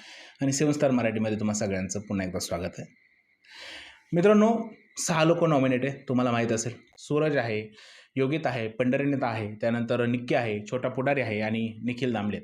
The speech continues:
आता या सहा लोकांमधून नक्की बाहेर कोण जाणार? वोटिंग ट्रेंड आले, कोणी म्हणतंय हा दोन नंबरला आहे, ते एक नंबरला आहे, सूरज एक नंबरला आहे, त्यानंतर योगिता दोन नंबरला आहे, कोणी म्हणतं निक्की दोन नंबरला आहे, बॉटमला निखिल आहे, कोणी म्हणतंय बॉटमला पुढारी आहे. सगळ्या गोष्टी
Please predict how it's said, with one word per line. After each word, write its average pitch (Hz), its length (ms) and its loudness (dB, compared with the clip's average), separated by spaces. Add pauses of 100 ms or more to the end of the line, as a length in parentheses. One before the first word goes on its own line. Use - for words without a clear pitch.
(520)
आता 147 420 0
या 151 100 2
सहा 147 280 -2
लोकांमधून 143 500 0
नक्की 139 180 -2
बाहेर 127 240 -2
कोण 123 180 -4
जाणार? 104 280 -2
वोटिंग 117 380 -2
ट्रेंड 120 240 -2
आले, 113 180 0
कोणी 117 220 -2
म्हणतंय 113 360 -2
हा 113 220 -2
दोन 139 220 0
नंबरला 110 400 0
आहे, 110 100 -2
ते 113 160 -6
एक 131 260 -2
नंबरला 110 360 -2
आहे, 104 120 -2
सूरज 120 340 -2
एक 110 140 -6
नंबरला 107 360 -2
आहे, 107 140 -2 (400)
त्यानंतर 113 280 -4
योगिता 135 360 0
दोन 110 180 -2
नंबरला 107 320 -2
आहे, 104 60 -6
कोणी 110 160 -2
म्हणतं 110 400 -2
निक्की 127 240 -2
दोन 117 180 0
नंबरला 107 380 0
आहे, 101 120 -2 (360)
बॉटमला 131 460 2
निखिल 139 320 0
आहे, 143 80 0
कोणी 127 180 -2
म्हणतंय 120 260 -2
बॉटमला 120 380 -2
पुढारी 139 320 -2
आहे. 175 100 -12 (140)
सगळ्या 165 360 -4
गोष्टी 156 520 -6